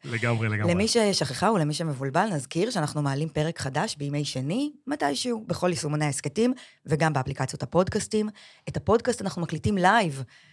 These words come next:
Speaker 2: בלי להתבייש, בטוויטר ספייס, זה קורה בכל יום ראשון, בתשע, מוזמנות וגם מוזמנים להצטרף אלינו.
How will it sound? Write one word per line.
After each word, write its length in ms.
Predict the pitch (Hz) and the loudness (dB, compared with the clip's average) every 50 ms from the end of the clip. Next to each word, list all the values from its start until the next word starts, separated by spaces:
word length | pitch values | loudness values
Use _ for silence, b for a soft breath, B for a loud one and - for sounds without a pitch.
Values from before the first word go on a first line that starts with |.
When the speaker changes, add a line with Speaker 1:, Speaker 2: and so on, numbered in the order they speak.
| b b b | b b b
Speaker 2:
בלי 120 | 165 202 233 | 2 2 2
להתבייש, 600 | 247 - - 156 156 160 196 214 214 202 - - | 2 2 2 2 2 4 4 4 2 2 0 -2
בטוויטר 380 | 139 139 - 185 196 190 143 123 | -6 -4 -2 -2 -2 -2 -4 -6
ספייס, 500 | - - - 202 202 196 185 175 - - B B B B | -2 2 4 4 4 4 2 0 -6 -12 B B B B
זה 140 | - 147 165 | -2 -2 -2
קורה 240 | - 143 143 175 175 | 0 2 4 4 4
בכל 240 | 151 127 - 151 | 4 2 0 0
יום 120 | 151 147 143 | 0 -2 -2
ראשון, 400 | 131 127 - - 208 214 202 160 | -4 -2 0 0 2 2 0 -2
בתשע, 460 | 135 - - 185 214 - - 202 190 175 B B B B B | -2 0 2 2 2 2 0 0 -2 -2 B B B B B
מוזמנות 500 | 170 156 139 139 147 147 147 170 214 - | -6 -4 -2 0 0 2 2 2 0 0
וגם 200 | - 135 139 139 | 0 0 0 0
מוזמנים 380 | 139 135 127 135 139 151 175 185 | -2 -2 -4 -4 -4 -2 -2 -4
להצטרף 460 | 175 165 - - 190 208 233 226 - | -4 -6 -4 -4 -2 -2 -2 -2 -2
אלינו. 320 | 240 226 214 202 196 196 | -2 -2 0 0 0 -2